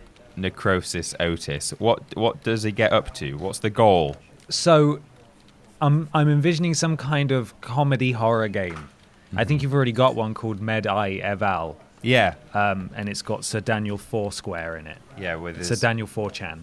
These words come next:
Speaker 1: Yeah, it's Sir Daniel Foreskin with his one eye.
Speaker 2: Yeah, with his, with his big eye.
Speaker 1: Yeah.
Speaker 2: Um,
Speaker 1: That's why it's called Med, Med Eye Vil.
Speaker 2: Med Eye Vil, yeah,
Speaker 1: Mm.
Speaker 2: Val. Um,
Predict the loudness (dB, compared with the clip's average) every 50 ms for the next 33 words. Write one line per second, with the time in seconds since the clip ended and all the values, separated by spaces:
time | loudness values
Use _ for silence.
0 | -18 -16 -10 -8 -8 -8 -8 -10 -12 -10 -10 -8 -6 -4 -4 -4 -4 -6 -4 -4
1 | -4 -4 -4 -8 -10 -10 -10 -8 -8 -8 -10 -10 -8 -8 -6 -6 -6 -4 0 0
2 | 0 2 2 2 2 2 0 0 -4 -8 -8 -6 -2 -2 -2 -2 -2 -4 -6 -6
3 | -6 -6 -8 -8 -12 -12 -4 -2 -2 -2 -2 -4 -6 -6 -4 -2 -2 0 2 2
4 | 2 2 2 0 -2 -6 -8 -6 -4 -4 -2 -4 -4 -6 -10 -8 0 2 4 4
5 | 4 4 2 0 -2 -4 -2 -2 -4 -4 -4 -8 -8 -6 -4 -4 -4 -4 -6 -12
6 | -12 -6 -4 -4 -4 -2 -2 -2 0 0 0 -2 -4 -6 -10 -12 -18 -20 -20 _
7 | _ _ _ -20 -16 -10 -6 -6 -6 -6 -8 -12 -14 -10 -6 -4 -2 -2 0 0
8 | -2 -2 -2 -2 -2 -2 -4 -6 -8 -10 -10 -8 -8 -8 -8 -4 -4 -2 -2 -2
9 | -4 -8 -10 -8 -4 -2 -2 -2 -2 -4 -8